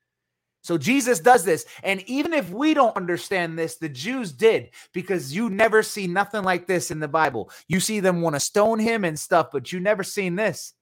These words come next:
It says, "When they heard these things, all in the synagogue were filled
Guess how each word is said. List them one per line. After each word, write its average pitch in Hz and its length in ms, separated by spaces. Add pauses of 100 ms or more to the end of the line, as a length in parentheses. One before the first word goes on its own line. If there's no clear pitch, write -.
(380)
It 156 120
says, 185 240
"When 175 160
they 160 140
heard 185 380
these 240 280
things, 147 420 (140)
all 185 300
in 180 40
the - 60
synagogue 143 540
were 120 160
filled 190 720